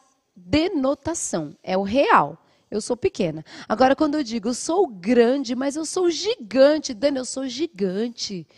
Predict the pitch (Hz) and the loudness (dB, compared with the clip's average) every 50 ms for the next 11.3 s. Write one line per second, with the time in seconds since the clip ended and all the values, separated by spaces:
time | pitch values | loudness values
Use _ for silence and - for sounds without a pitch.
0 | _ _ - - - - - 240 262 - - 294 269 202 262 247 - - 302 277 | _ _ -20 -20 -12 -2 0 0 0 0 -2 -4 -4 -6 -8 -8 -6 -6 -6 -4
1 | 240 202 214 226 240 254 269 254 226 - - 302 294 285 226 247 233 214 170 - | -4 -4 -2 0 0 0 0 -2 -4 -2 2 4 4 4 6 4 4 4 2 -4
2 | - 190 170 226 269 233 190 - - 190 185 - 220 226 - 262 262 - 269 214 | -12 -6 0 2 2 2 0 -6 -6 -6 -6 -4 -6 -8 -6 -8 -6 -6 -6 -4
3 | 233 247 - _ _ _ 202 208 170 170 240 277 285 277 185 - 208 180 175 - | -6 -8 -8 _ _ _ -8 -8 -6 -6 -4 -2 0 -2 -2 -4 -6 -12 -16 -18
4 | - - - - - 233 - 277 277 - 302 269 208 202 254 277 320 - - - | -18 -20 -16 -12 -10 -4 -2 -2 0 0 -2 -2 0 0 0 -2 -2 -2 -2 0
5 | 240 226 214 202 190 170 175 175 175 170 151 156 208 226 180 202 208 220 247 - | 0 2 2 2 2 0 0 -2 -4 -4 -6 -8 -10 -4 -2 0 0 0 -2 -6
6 | 247 - - 285 262 226 233 226 233 233 254 285 302 247 240 302 - - - - | -8 -8 -6 -6 -2 2 4 6 6 6 4 0 0 0 -2 -6 -6 -6 -4 2
7 | 277 240 247 - - 339 381 - - 247 247 269 - - 359 302 311 320 - - | 4 4 4 2 -4 -8 -6 2 4 4 4 4 2 -4 -6 -6 -6 -6 -4 -2
8 | - 277 226 208 - - 208 185 - - - - - 233 220 - 254 254 - - | 0 0 0 -2 -2 -4 -4 -4 -4 -12 -20 -8 -8 -4 0 2 2 2 4 4
9 | 254 294 - - - 302 285 208 190 170 156 175 240 202 190 208 196 240 - - | 4 4 2 0 -2 0 0 0 0 -2 -2 -6 -8 -2 0 0 0 -2 -6 -4
10 | - 320 269 254 285 - - 294 294 247 220 226 233 240 285 - 494 226 185 - | -4 -4 -4 -4 -6 -6 -4 -4 -2 2 4 4 4 4 2 0 -2 -2 -2 -2
11 | - 180 180 180 - - | -6 -8 -8 -8 -10 -14